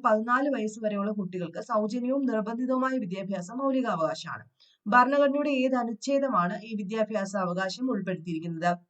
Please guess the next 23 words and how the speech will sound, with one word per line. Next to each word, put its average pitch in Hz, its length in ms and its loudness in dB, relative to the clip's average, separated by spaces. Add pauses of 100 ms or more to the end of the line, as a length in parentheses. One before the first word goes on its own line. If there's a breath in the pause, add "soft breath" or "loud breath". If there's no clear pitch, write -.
(540)
ഓപ്ഷൻ 208 260 -6
സി 254 300 -2 (260 loud breath)
അനുച്ഛേദം 226 540 0 (180)
ട്വന്റി 214 360 -2
വൺ 285 200 -2 (180)
എ, 156 140 -8 (240)
ആർട്ടിക്കിൾ 190 360 -4
ട്വന്റി 208 360 -4
വൺ 214 140 -4 (180)
എ. 160 100 -8 (540)
ഇരുപത്തിരണ്ട് 302 480 4
ഇന്ത്യൻ 294 320 4
ഭരണഘടനയിൽ 254 640 2
മൗലിക 240 460 4
കർത്തവ്യങ്ങളെ 262 640 0
കുറിച്ച് 269 280 -4
പ്രതിപാദിക്കുന്നത് 208 760 0 (120)
ഏത് 233 280 0
ഭാഗത്താണ്? 185 800 0
മൗലിക 196 360 -4
കർത്തവ്യങ്ങളെ 233 640 -4
കുറിച്ച് 233 260 -6
പ്രതിപാദിക്കുന്നത് 202 760 -2